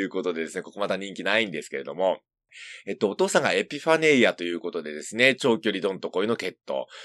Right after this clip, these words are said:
はい。前走ね、フラワーカップ、えー、スタニングローズの二着ということでですね、えー、ある程度前で、えー、のこなして、ここは距離延長が向いてくると、うん、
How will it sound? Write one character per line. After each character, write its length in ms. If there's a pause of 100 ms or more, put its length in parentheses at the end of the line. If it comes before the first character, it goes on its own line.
(120)
は 160
い。 180
前 120
走 160
ね、 60
フ 120
ラ 140
ワ 60
ー 20
カ 100
ッ 40
プ、 280 (220)
え 160
ー、 20
ス 60
タ 80
ニ 100
ン 40
グ 80
ロ 80
ー 20
ズ 80
の 80
二 160
着 260
と 140 (300)
い 160
う 100
こ 100
と 140
で 100
で 120
す 120
ね、 360 (300)
え 400
ー、 40
あ 20
る 80
程 200
度 100
前 380
で、 380 (240)
え 140
ー、 40
の 100
こ 120
な 140
し 80
て、 100
こ 140
こ 80
は 80
距 140
離 160
延 200
長 220
が 140
向 240
い 80
て 100
く 100
る 120
と、 180 (380)
う 140
ん、 60